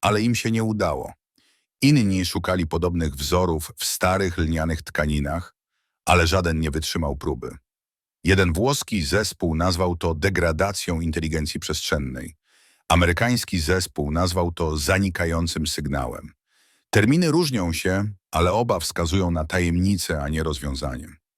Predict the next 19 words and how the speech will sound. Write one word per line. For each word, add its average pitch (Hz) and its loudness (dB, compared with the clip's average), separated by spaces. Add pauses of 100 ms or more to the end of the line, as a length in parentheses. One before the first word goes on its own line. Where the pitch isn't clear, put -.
(300)
Czy - 4
takie 160 2
metafory 98 0
prowadzą 90 0
nas 82 -2
naprzód, 85 0
czy - -4
też 82 0
więzią 98 2
nas 80 -2
w - -12
kręgach 92 0
wokół 92 0
nieznanego? 90 0
Teologowie 90 0 (360)
odpowiadali 90 2
w - -6
przewidywalny 78 -2
sposób. - -8